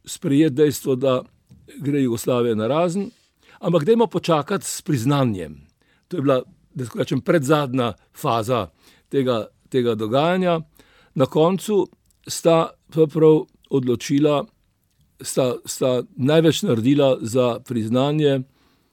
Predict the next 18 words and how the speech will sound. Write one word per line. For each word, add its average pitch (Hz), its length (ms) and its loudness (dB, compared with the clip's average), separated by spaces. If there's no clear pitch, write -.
Genscher 135 560 0
in 113 420 0
Kohl, 156 380 2
Helmut 113 360 0
Kohl, 147 340 -2
eh, 113 360 -10
nemški 117 340 -4
kancler, - 580 -6
ki - 100 0
je 156 60 6
rekel, 165 300 4
veste, 165 420 2
je 151 100 0
rekel, 156 400 2
"Mi 190 480 2
ne 160 160 4
moremo 180 380 4
Slovencem 165 880 4